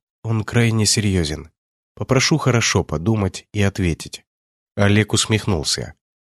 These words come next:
«Что же там за серьезные вопросы у тебя, племянник?»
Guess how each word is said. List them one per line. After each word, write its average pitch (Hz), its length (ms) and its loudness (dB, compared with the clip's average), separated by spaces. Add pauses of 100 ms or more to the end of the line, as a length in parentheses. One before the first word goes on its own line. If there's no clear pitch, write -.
(540)
«Что - 260 4
же 120 140 6
там 120 240 4
за 110 120 6
серьезные 110 580 4
вопросы 107 500 2
у 80 60 -4
тебя, 80 460 -2 (120)
племянник?» 90 720 0